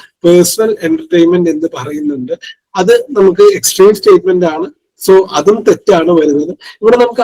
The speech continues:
അറിയേണ്ടതായിട്ടുള്ള കാര്യങ്ങൾ എന്ന് വെച്ച് കഴിഞ്ഞാൽ മിനി ക-, സൂപ്പർ കമ്പ്യൂട്ടേഴ്സ് നമ്മൾ already ഡിസ്കസ് ചെയ്തു. നമുക്ക് മിനി കമ്പ്യൂട്ടേഴ്സും മെയിൻ ഫ്രെയിം കമ്പ്യൂട്ടേഴ്സും എന്താണെന്നാണ് നമുക്ക് ഡിസ്കസ്, ലൈക്ക്, അറിയാത്തവരുണ്ടെങ്കിൽ ഞാൻ ചെറുതായിട്ടൊന്ന്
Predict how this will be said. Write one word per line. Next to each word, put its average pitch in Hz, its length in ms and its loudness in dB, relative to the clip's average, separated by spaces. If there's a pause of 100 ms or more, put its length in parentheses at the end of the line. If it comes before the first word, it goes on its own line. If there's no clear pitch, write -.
അറിയേണ്ടതായിട്ടുള്ള 214 1300 2
കാര്യങ്ങൾ 160 380 0
എന്ന് 170 120 2
വെച്ച് 147 180 -6
കഴിഞ്ഞാൽ 156 180 -4
മിനി 165 320 2
ക-, 196 240 -6
സൂപ്പർ 185 320 0
കമ്പ്യൂട്ടേഴ്സ് 214 520 2
നമ്മൾ 190 200 0
already 175 460 0 (400)
ഡിസ്കസ് 185 420 2
ചെയ്തു. 151 360 0 (420)
നമുക്ക് 160 240 0
മിനി 180 560 2
കമ്പ്യൂട്ടേഴ്സും 185 580 2
മെയിൻ 160 240 2
ഫ്രെയിം 214 260 2
കമ്പ്യൂട്ടേഴ്സും 170 720 0 (160)
എന്താണെന്നാണ് 156 720 -4
നമുക്ക് 190 360 0
ഡിസ്കസ്, - 520 -2 (720)
ലൈക്ക്, 165 200 0 (100)
അറിയാത്തവരുണ്ടെങ്കിൽ 190 1300 2
ഞാൻ 190 120 2
ചെറുതായിട്ടൊന്ന് 185 800 2